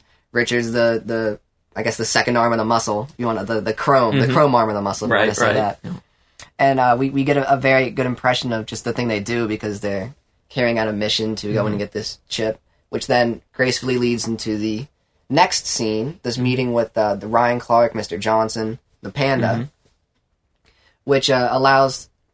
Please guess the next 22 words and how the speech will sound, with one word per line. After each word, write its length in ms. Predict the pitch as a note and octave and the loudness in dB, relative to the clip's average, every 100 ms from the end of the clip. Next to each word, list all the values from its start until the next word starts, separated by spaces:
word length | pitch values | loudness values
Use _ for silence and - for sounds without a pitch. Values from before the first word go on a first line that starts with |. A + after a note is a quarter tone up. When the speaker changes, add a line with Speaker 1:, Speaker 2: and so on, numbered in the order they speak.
| - | -8
Speaker 1:
Taryn 440 | C3 B2 A#2+ A#2+ | -4 -2 -2 -4
to 480 | - B2 A2+ A2 B2 _ _ | -6 -4 -4 -4 -6 _ _
set 300 | - - C3+ | -6 0 2
up, 320 | B2+ B2+ - _ _ _ _ _ - | 4 0 0 _ _ _ _ _ -12
uh, 380 | - G#2+ G#2+ - - - | -8 -6 -8 -10 -16 -12
the, 260 | - A#2 | -6 -4
the, 260 | A2+ A2+ A2 | -2 -4 -4
the 120 | C#3 | -4
exposition 800 | B2 - - B2+ B2+ B2 A#2+ C#3 _ _ _ | -4 -4 -6 -4 -4 -4 -6 -8 _ _ _
for 560 | - A#2+ A2+ G#2+ G#2 B2+ _ _ _ _ _ - | -10 -6 -2 -2 -2 -6 _ _ _ _ _ -6
the 60 | |
next 280 | B2 A#2+ - | -2 -2 -4
scene, 300 | - - - _ - | -10 -14 -20 _ -12
Speaker 2:
Mm-hmm. 100 | C#3 B2 D3 _ _ - | -12 -12 -20 _ _ -6
Speaker 1:
which 200 | B2 A#2 | -4 0
will 100 | B2+ | 0
be 140 | B2 | 0
the, 140 | A#2+ A#2 | 0 0
the, 160 | A2+ G#2+ | 0 -2
the 100 | G#2 | -2
climactic 640 | - A#2 A#2 A2 A2 G#2 | -4 -2 -2 -4 -6 -6
battle. 480 | G#2 F#2+ E2+ C2+ | 0 0 0 -4